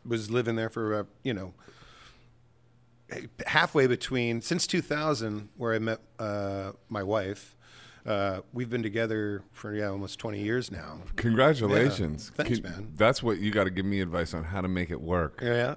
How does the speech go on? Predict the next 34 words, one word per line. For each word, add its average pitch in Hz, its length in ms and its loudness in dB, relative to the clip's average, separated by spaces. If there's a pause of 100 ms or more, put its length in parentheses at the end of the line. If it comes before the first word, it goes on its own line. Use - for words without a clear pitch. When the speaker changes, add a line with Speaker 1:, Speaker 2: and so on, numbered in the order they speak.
(120)
Speaker 1:
All 190 120 6
right. 190 420 4
Well, 131 360 0 (160)
Speaker 2:
<laughs> 180 140 0
Speaker 1:
let, 143 220 0
where 139 220 8
to 170 60 6
begin? 175 460 0
Speaker 2:
I 87 80 -2
Speaker 1:
Where 113 120 2
Speaker 2:
guess - 80 0
Speaker 1:
to - 60 0
Speaker 2:
you - 40 2
Speaker 1:
begin? 120 120 2
Speaker 2:
found 123 140 6
the 104 60 4
right 107 200 6
one. 127 240 4
Speaker 1:
<laughs> - 20 8
Yeah, 139 120 10
Speaker 2:
But, 104 160 6
Speaker 1:
yeah. - 100 -4 (420)
Speaker 2:
so 101 120 2
you, 123 160 6
you 117 160 4
Speaker 1:
But 120 80 8
Speaker 2:
went 131 140 6
to 151 180 4
O 123 140 10
U 123 240 6
studying 104 480 4
theater. 110 440 0 (360)
Speaker 1:
I 156 40 6
did. 120 260 2